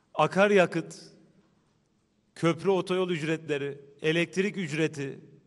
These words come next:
ithal gübre, ithal tohum, ithal tarım ilacı, nakliye maliyeti, vergiler, bunların hepsini üst üste ekliyorsunuz.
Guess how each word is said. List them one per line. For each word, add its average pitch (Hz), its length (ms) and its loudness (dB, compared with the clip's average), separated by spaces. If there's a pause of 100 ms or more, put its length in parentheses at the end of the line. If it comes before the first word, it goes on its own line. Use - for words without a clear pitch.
(1000)
ithal 185 360 0
gübre, 156 640 -2 (720)
ithal 190 340 2
tohum, 160 480 0
ithal 170 340 2
tarım 175 340 0
ilacı, 143 460 -4 (1300)
nakliye 160 480 2
maliyeti, 165 720 0 (1080)
vergiler, 170 840 0 (840)
bunların 170 360 0
hepsini 151 680 -6 (840)
üst 190 280 -2
üste 156 240 -4
ekliyorsunuz. 147 960 -4